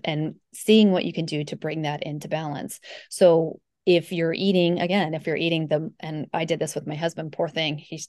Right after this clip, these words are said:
he suffered or struggled with me <laughs> for the first two years of my schooling, 'cause I was constantly, "You can't eat that, you can't eat that, you can't," and, you know, he started getting so frustrated, and I could just see it in him every time he sat down to eat, and he loves to eat food, and he would just be like, <laughs> I was like, "Okay, that's it. I can't do this to him anymore.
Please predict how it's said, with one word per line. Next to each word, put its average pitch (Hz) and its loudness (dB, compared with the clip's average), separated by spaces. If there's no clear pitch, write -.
he 170 -8
suffered 170 -6
or 165 4
struggled 180 4
with 180 4
me 247 6
<laughs> - -20
for 202 8
the 196 4
first 196 -2
two 208 -2
years 180 0
of 165 -2
my 170 -8
schooling, 214 2
'cause 175 -6
I 175 2
was 175 -4
constantly, 185 -4
"You 190 2
can't 220 6
eat 202 4
that, 147 -2
you 175 -6
can't 220 2
eat 196 0
that, 151 -4
you 147 -12
can't," 220 0
and, 214 8
you 202 8
know, 185 8
he 185 6
started 202 2
getting 185 2
so 220 2
frustrated, 170 0
and 165 -2
I 180 0
could 175 -6
just 185 -2
see 233 0
it 190 4
in 180 -2
him 170 -4
every 196 2
time 202 0
he 214 -2
sat 190 0
down 185 -2
to 185 -6
eat, 226 -2
and 214 2
he 262 6
loves 247 6
to 262 0
eat 262 -4
food, 277 4
and 202 -2
he 208 -4
would 196 -6
just - -18
be 180 -8
like, 208 0
<laughs> 214 2
I 277 2
was 220 2
like, 220 6
"Okay, 220 2
that's 185 0
it. 185 0
I - -10
can't 262 -2
do 370 6
this 240 4
to 226 -4
him 180 -4
anymore. 175 -2